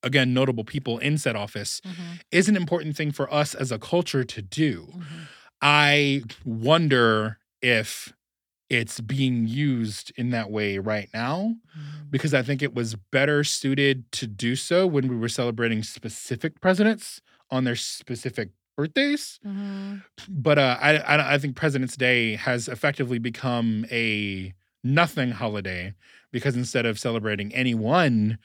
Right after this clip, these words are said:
Speaker 1: we're celebrating all of them,
Speaker 2: Mm.
Speaker 1: and not all of them have done important things in office.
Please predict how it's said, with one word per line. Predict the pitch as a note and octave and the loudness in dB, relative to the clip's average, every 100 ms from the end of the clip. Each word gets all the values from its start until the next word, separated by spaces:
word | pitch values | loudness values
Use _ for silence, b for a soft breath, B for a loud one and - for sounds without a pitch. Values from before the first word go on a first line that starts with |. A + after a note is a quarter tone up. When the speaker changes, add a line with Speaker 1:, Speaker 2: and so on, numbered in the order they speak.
| b b _ | b b _
Speaker 1:
we're | A#2+ | -2
celebrating | A2+ B2 A2 A2+ A2 G#2 - | 0 0 0 -2 -2 -6 0
all | A#2+ G#2+ | 2 2
of | F#2+ | -2
them, | B2+ C3+ A#2+ A2 G#2+ E3+ | 0 4 4 4 2 -2
Speaker 2:
Mm. | F3 F3 E3+ | -10 -10 -6
Speaker 1:
and | A2+ | 0
not | A#2+ A2 | 0 0
all | B2+ A#2 | 0 0
of | G#2+ G2 | -2 0
them | A2 G2+ F#2+ | 0 2 -2
have | F2+ G2+ F#2 | -4 -6 -2
done | G2 F#2 | -2 -2
important | F2+ G#2+ F#2+ D#2+ | -6 -10 -12 -6
things | C#3 A#2+ G2 F#2 F#2 | -2 -2 -2 -6 -10
in | G#2 F#2+ | -14 -12
office. | F2+ - - - | -12 -14 -16 -16